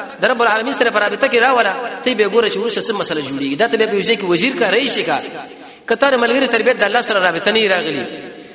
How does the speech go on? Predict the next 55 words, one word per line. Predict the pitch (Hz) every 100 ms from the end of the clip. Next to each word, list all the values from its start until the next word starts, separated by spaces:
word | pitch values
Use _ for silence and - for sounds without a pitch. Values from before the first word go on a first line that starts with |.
| - - -
په |
مانځه | 202 220 214
دې | 247 220
راوستې | 247 - 208
نه | 220
وي، | 208
د | 190
قیام | - 190
الليل | 202 240
عظمت | 185 190 226
دې | 220
ورته | 208 190
په | 175
زړه | 208
کې | 202
راچولې | 185 190 202 190
نه | 208
وي، |
په | 175
بله | 185 226
مسله | 196 196 196
شوې | 214 202
نه | 208
وي، | 147 - 196
هغه | 170 220
که | 208
سبا | 214 214
وزیر | 220 202 226
او | 214
رئیس | 233 214 202
شي، | - 233
به |
شي | 180 170
لا | 180
به | 160
غټ | 160 135
غ-، | 151 165 -
غلاګري. | 156 147 147 135 104 151 - - 151 - - - - _ _ -
او | 139
که | 156
ته | 208
ورته | 202 180
اول | 196 202
د |
الله | 190 208
عظمت | 165 151 240
ور | 254
داخل | 240 226 226
کړي، | 233 214 220 214 214 - - - - - _ _ _ _ _ -
د | 190
قیام | - 185 185
الليل | 233
مسله | 220 185 190
برابره | 247 233 220 208
کړي، | 170 170